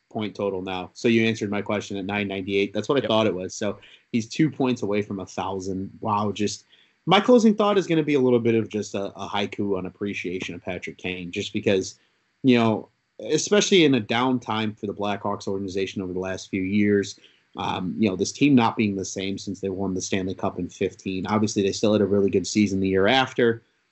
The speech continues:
Speaker 1: you know, number one in the West, everything like that. Or excuse me, the, the year after against Saint Louis, and then the following year being number one in the West, obviously being swept by Nashville. So two playoff appearances since,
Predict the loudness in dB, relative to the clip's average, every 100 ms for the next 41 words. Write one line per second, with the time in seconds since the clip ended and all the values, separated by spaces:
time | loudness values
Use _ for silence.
0 | _ -10 -6 -2 0 0 -2 -2 -4 0
1 | 2 2 -2 -14 -14 -10 -10 -8 -10 -10
2 | -8 -2 0 -2 _ _ _ _ _ _
3 | -20 -20 -20 0 2 2 2 2 2 2
4 | 0 -4 -2 2 2 0 -2 -4 -4 -6
5 | -8 -8 -8 -2 0 0 -2 -4 -4 -8
6 | -18 _ -6 4 6 8 6 2 0 -4
7 | -6 -6 -6 -6 -6 -4 -6 -6 -10 -8
8 | -8 -10 -8 -10 -8 -10 -6 -4 -4 -6
9 | -6 -6 -2 0 2 2 0 -4 -4 -4
10 | -8 -12 -6 -4 -4 -6